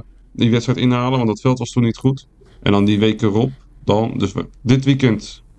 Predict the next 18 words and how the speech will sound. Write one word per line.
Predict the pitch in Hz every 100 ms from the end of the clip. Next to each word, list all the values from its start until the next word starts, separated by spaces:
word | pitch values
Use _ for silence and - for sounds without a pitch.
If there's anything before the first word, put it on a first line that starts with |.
| _
is | - 110
eigenlijk | 113 101
die | 110
wedstrijd | 110 - 107 -
van | 117
de | 104
vorige | 101 123 110 107
ronde | 107 104
van | 98 104
P | - 101
S | 101
V | - 98 92 - - - - - - - _
tegen | - 98
Twente. | - 110 113 135 135 - _
En | -
dan | 101 92
volgende | 120 131 127 123
week | 117 120